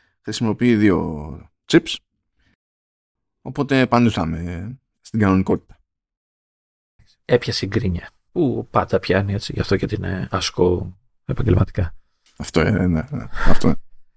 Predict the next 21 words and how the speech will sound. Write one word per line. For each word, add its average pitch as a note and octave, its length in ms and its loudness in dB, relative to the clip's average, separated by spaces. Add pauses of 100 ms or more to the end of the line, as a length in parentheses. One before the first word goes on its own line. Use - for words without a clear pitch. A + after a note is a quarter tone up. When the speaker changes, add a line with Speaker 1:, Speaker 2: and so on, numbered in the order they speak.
(120)
Speaker 2:
<laughs> - 800 -10
Speaker 1:
Πρέπει B2 240 0
στο, A2 320 0
στο A#2 140 -4
ένα A#2+ 200 2
από A2+ 120 -2
τα G#2 140 -2
δύο A2+ 120 2
chip, A#2+ 260 0
το, G#2 360 0
το, G#2 140 -6
το G#2 140 0
έξτρα, G#2+ 240 0
να B2+ 60 -2
έχουνε B2 560 0
πάνω B2 200 2
στο - 120 -10
πυρίτιο, G#2+ 640 0
να G#2+ 60 -2
έχουνε A#2 300 -4
χαράξει A#2 520 0